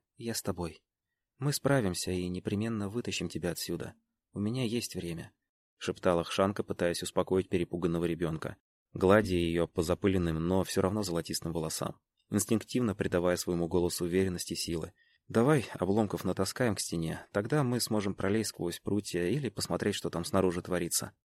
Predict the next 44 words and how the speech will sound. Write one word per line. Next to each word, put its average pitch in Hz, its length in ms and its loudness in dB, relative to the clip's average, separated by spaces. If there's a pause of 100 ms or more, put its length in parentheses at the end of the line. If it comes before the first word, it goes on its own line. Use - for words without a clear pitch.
(200)
Снаружи 165 420 8
раздавались 123 440 8
крики 127 260 4
о 107 60 10
помощи, 92 680 0
правда 131 300 6
отдаленные. 113 600 6
Посольство - 460 4
расположено 127 520 6
в 95 40 -6
глубине 98 360 4
парка, 98 400 0
к - 80 -20
комплексу 127 460 4
зданий 101 320 6
ведет 85 260 4
дорога. 85 440 2 (220)
Обслуживающего 180 680 6
персонала 131 520 4
и 95 60 4
служащих - 520 0
не 92 100 4
очень 92 240 4
много. - 340 -6 (320)
Ари, 95 240 8
Майшель 98 420 4
и 101 40 6
Даша 95 260 2
с - 60 -6
трудом 104 280 4
натаскали 92 440 2
крупного 92 380 0
строительного 87 560 0
мусора 87 320 0
к - 60 -4
стене, 98 340 0
чтобы 95 240 4
даже 95 200 4
девочка 107 380 2
смогла 87 300 2
добраться 90 400 4
руками 90 280 0
до 87 120 2
прутьев. - 460 -4